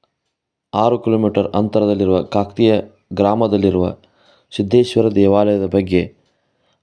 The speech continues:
ಮತ್ತು ಐತಿಹಾಸಿಕ ಹಿನ್ನೆಲೆಯ ಬಗ್ಗೆ ತಿಳಿದುಕೊಳ್ಳೋಣ.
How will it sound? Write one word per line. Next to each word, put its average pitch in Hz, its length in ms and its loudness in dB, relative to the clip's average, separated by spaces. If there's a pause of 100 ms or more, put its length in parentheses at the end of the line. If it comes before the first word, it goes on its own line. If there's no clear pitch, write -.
(120)
ಮತ್ತು 98 420 -2
ಐತಿಹಾಸಿಕ 104 540 0
ಹಿನ್ನೆಲೆಯ 104 420 0
ಬಗ್ಗೆ 95 480 -2 (180)
ತಿಳಿದುಕೊಳ್ಳೋಣ. 92 600 0